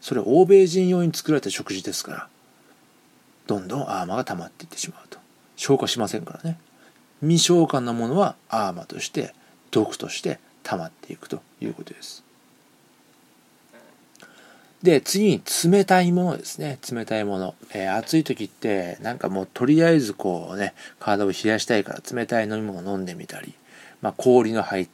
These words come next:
たね、飲み物とか、よく冷えた飲み物とかね。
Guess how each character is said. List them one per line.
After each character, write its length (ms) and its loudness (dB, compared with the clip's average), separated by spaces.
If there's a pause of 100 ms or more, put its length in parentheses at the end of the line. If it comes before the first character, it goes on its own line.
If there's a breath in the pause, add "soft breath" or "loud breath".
た 180 -8
ね、 80 -6
飲 140 -8
み 80 -8
物 260 -8
と 100 -10
か、 80 -6
よ 160 0
く 120 -4
冷 120 -6
え 120 -4
た 100 -8
飲 160 -10
み 80 -10
物 180 -12
と 140 -18
か 80 -4
ね。 160 -6